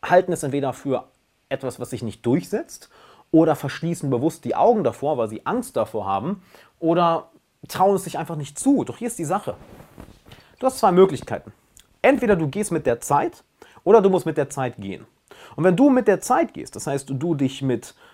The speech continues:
digitalem Marketing, mit, äh, der Digitalisierung, mit,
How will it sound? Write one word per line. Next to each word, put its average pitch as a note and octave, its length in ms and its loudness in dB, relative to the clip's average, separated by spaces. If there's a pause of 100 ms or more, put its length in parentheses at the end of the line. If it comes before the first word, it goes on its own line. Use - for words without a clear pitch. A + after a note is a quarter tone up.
(140)
digitalem D#3+ 560 0
Marketing, B2+ 680 -2
mit, C3+ 440 -6
äh, B2+ 260 4
der B2+ 140 -2
Digitalisierung, C3 920 -2
mit, A#2 320 -8